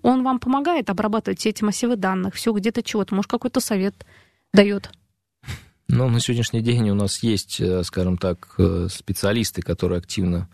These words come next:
Speaker 2: ну, работают, развивают это, да, внедряют. То есть, э, м, понятно, что в московском здравоохранении, э, он уже применяется, особенно вот, э, лучевой диагностики, да, у специалистов, кто занимается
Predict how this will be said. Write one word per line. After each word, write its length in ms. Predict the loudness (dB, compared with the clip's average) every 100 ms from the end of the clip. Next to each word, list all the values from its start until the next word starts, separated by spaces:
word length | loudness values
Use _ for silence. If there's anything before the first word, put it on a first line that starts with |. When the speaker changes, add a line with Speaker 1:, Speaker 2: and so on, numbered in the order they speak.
| -20 -20 _ _ _
Speaker 2:
ну, 100 | 4
работают, 540 | 4 2 2 0 -2 -2
развивают 640 | -2 0 0 0 -2 -4
это, 180 | -6 -2
да, 160 | -2
внедряют. 520 | 0 -2 0 -2 -2 -6
То 100 | -10
есть, 240 | -10 -6
э, 60 | -4
м, 680 | -2 -4 -4 -6 -6 -6 -4
понятно, 220 | -2 -2
что 160 | -2
в 60 | -2
московском 540 | -2 0 0 0 0 0
здравоохранении, 800 | 0 -2 -2 0 0 0 -2 -6 -14 -20 -20 _ _
э, 60 | 0
он 220 | 2 0
уже 320 | 0 0 -2 -2
применяется, 840 | -2 -2 0 -2 -4 -10 -10 -10 -8
особенно 500 | -8 -4 -2 -2 -4
вот, 140 | -6 -10 -20 _ _ -8
э, 40 |
лучевой 540 | -6 -4 -4 -2 -2 0
диагностики, 580 | 0 0 -2 -4 -6 -2
да, 120 | -2
у 40 | -4
специалистов, 600 | -10 -2 0 0 -6 -4
кто 140 | -2
занимается 840 | 0 0 0 -2 -8 -10 -8 -8